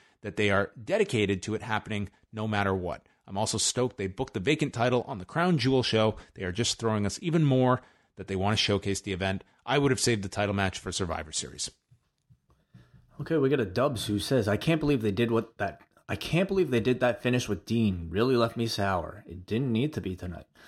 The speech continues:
Speaker 2: I thought the tag title switch was a great moment. Felt like maybe the way to move Drew into the Crown Jewel mix with Braun and Lesnar.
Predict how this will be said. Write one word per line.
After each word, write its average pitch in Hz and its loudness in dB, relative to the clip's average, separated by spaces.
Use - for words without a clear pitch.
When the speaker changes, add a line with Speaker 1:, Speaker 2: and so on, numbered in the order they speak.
Speaker 2:
I 139 2
thought 143 2
the 113 0
tag 131 0
title 127 2
switch 123 0
was 98 -2
a 98 -2
great 117 0
moment. 117 0
Felt 117 0
like 113 2
maybe 113 4
the 101 2
way 113 2
to 104 0
move 110 0
Drew 113 0
into 110 -2
the 101 0
Crown 107 0
Jewel 104 2
mix 98 -2
with 92 -6
Braun 95 2
and 90 -4
Lesnar. 113 0